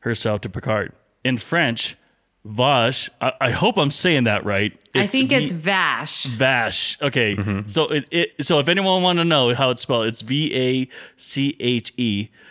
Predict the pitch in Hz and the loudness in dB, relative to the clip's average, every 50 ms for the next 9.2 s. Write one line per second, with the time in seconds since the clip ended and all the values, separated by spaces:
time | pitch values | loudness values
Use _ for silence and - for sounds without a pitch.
0 | - - _ _ _ _ - 127 127 123 120 120 120 - - 131 131 131 127 123 | -20 -20 _ _ _ _ -4 -2 0 0 0 0 0 0 0 0 2 2 2 0
1 | 123 110 123 131 131 123 123 123 113 - 131 117 120 120 - 123 110 98 - 131 | 0 0 0 0 0 0 -2 -2 -2 -2 -2 -4 -4 -4 -4 -4 -4 -4 -4 -2
2 | 127 135 135 131 127 - - - 151 147 147 143 135 131 - - 127 - - 143 | 0 0 0 0 -2 -6 -6 -4 -2 -2 0 0 -2 -2 -4 -6 -6 -4 -2 -2
3 | 131 127 127 127 123 123 120 110 117 113 117 107 117 123 135 131 104 92 - _ | 0 0 0 0 0 0 -2 -2 -2 -4 -2 -2 -2 -2 -2 -2 -2 -4 -10 _
4 | _ _ _ _ _ _ _ _ _ _ _ _ _ _ _ _ _ - - - | _ _ _ _ _ _ _ _ _ _ _ _ _ _ _ _ _ -14 -8 -6
5 | - - - 1017 1047 1017 960 906 932 932 906 427 - - - 262 - - - _ | -4 -2 -2 -2 -2 -2 -4 -4 -4 -2 -2 -4 -4 -2 -2 -2 -2 -2 -6 _
6 | - - - - - _ _ _ - 117 110 110 120 101 98 95 92 - - - | -18 -18 -18 -20 -20 _ _ _ -4 -4 -2 -2 -4 -4 -4 -8 -10 -12 -16 -18
7 | - - - _ - 143 147 143 139 135 127 123 120 113 - - - - 135 135 | -18 -20 -14 _ 0 2 4 4 4 4 2 2 0 -2 -4 -10 -10 -6 0 0
8 | 160 175 190 175 165 160 160 156 147 135 127 127 127 127 117 - - - 127 117 | 2 2 2 2 2 2 2 2 2 2 2 0 0 0 -2 -4 -4 -2 -2 -2
9 | 98 80 69 | -2 -4 -6